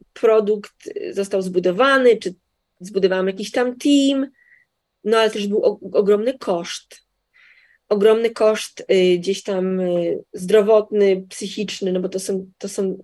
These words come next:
dosyć ciężkie, ciężkie projekty. I ta moja wytrwałość polska, już teraz ją, że tak powiem, staram się już do tego nowego etapu i tak nie przynosić. <laughs> I właśnie bardziej sobie dawać wybór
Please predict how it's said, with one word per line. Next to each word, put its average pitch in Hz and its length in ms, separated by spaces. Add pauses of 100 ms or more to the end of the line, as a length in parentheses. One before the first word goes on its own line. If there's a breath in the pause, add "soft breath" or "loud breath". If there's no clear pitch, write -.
(120)
dosyć - 320
ciężkie, 185 640
ciężkie 208 320
projekty. 196 600 (600 loud breath)
I 208 80
ta 233 120
moja 220 240
wytrwałość 247 1200 (520)
polska, 220 920
już 202 280
teraz 226 340
ją, 220 140
że 202 80
tak 208 160
powiem, 196 480 (300)
staram 226 420
się 233 180
już 214 260
do 202 120
tego 202 240
nowego 202 420
etapu 208 400
i 202 140
tak 208 220
nie 202 120
przynosić. 208 1000 (280 loud breath)
<laughs> 381 840
I 262 120
właśnie 285 440
bardziej 262 440
sobie 233 240
dawać 202 360
wybór 180 640